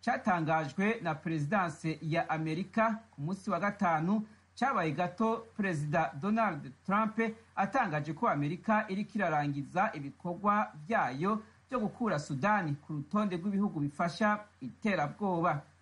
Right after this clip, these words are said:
Kuri bamwe muri Sudani, ibi ngo ni inzira yo guhagarika ikumirwa ry'igihugu mu makungu, abandi bakabibona ko ari intambuko yo guhemukira igihugu ku kibazo c'abanyepalestina, kandi kirenze ivyo leta mfatakibanza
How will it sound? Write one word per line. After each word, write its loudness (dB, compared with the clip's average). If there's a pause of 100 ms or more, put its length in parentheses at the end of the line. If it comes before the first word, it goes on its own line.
(220)
Kuri 2
bamwe 4
muri 2
Sudani, 0
ibi -4
ngo 0
ni 2
inzira 0
yo 0
guhagarika 0
ikumirwa -2
ry'igihugu -2
mu -2
makungu, 0 (280)
abandi 2
bakabibona 0
ko 0
ari 2
intambuko 0 (240)
yo 0
guhemukira 0
igihugu 0 (140)
ku -4
kibazo 0 (140)
c'abanyepalestina, 0 (360)
kandi 0
kirenze 0
ivyo 0
leta 0
mfatakibanza 0